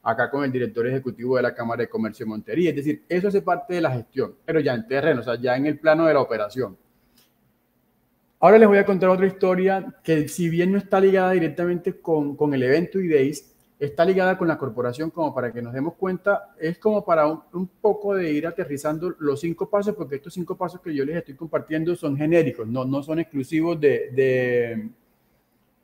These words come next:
no son exclusivos de E-Days, son exclusivos para cualquier proyecto. Entonces ahora vamos con este concurso.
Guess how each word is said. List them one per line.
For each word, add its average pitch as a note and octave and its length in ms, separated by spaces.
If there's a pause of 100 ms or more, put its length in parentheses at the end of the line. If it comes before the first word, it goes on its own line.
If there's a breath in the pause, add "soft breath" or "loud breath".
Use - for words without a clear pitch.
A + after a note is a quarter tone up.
(440)
no C#3+ 160
son E3 180
exclusivos D3+ 440
de C3 160
E-Days, A#2 200
son C3+ 120
exclusivos D3+ 360
para C3 180
cualquier G#2+ 320
proyecto. B2+ 460 (1120)
Entonces A#2+ 540
ahora D3 240
vamos D3+ 360
con F3 300
este C#3+ 400
concurso. A2 540